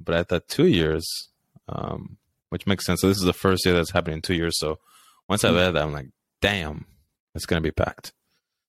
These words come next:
Speaker 1: It's gonna be
Speaker 2: Damn
Speaker 1: full
Speaker 2: right.
Speaker 1: for sure."
Speaker 2: Especially with Juan
Speaker 1: But,
Speaker 2: there.
Speaker 1: um,
Speaker 2: It's gonna be packed.
Speaker 1: Oh, it has to be. But I'm going for the last, like, three
Speaker 2: Wink,
Speaker 1: or four
Speaker 2: wink.
Speaker 1: days. Wink, wink.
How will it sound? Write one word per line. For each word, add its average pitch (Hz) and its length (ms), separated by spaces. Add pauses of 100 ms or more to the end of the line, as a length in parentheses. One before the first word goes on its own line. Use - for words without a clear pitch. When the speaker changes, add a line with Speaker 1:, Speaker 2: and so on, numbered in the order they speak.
(120)
Speaker 1:
It's - 100
gonna 82 140
be 76 60
Speaker 2:
Damn 104 160
Speaker 1:
full 80 80
Speaker 2:
right. 101 180
Speaker 1:
for - 60
sure." - 320 (360)
Speaker 2:
Especially 127 340
with 101 100
Juan 127 160
Speaker 1:
But, 113 80
Speaker 2:
there. 101 100
Speaker 1:
um, - 80
Speaker 2:
It's 113 180
gonna 120 240
be 98 120
packed. 98 500 (180)
Speaker 1:
Oh, 87 120
it 76 60
has 85 180
to - 100
be. 73 160 (380)
But 82 260 (240)
I'm 101 80
going 127 160
for 113 140
the 85 100
last, 87 300 (120)
like, 80 180 (280)
three 80 180
Speaker 2:
Wink, 104 120
Speaker 1:
or 101 80
four 107 100
Speaker 2:
wink. 98 100
Speaker 1:
days. 117 380 (540)
Wink, 67 180
wink. - 240